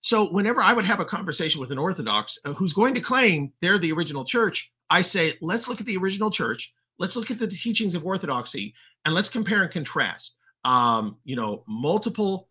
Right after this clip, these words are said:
presbyters, uh, or one patriarch. You know, call no man fa-, the word patriarch means father.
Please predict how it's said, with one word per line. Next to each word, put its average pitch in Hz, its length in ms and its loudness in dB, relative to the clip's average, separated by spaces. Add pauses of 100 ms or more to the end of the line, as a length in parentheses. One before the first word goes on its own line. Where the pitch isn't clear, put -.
(140)
presbyters, 156 960 -2
uh, 95 420 -4 (120)
or 156 380 2
one 156 360 2
patriarch. 104 640 -6
You 104 100 -6
know, 107 120 -4
call 160 260 0
no 170 140 2
man 151 180 -2
fa-, - 140 -10
the 143 60 -2
word 165 140 0
patriarch 147 420 -2
means 131 160 -6
father. 101 360 -6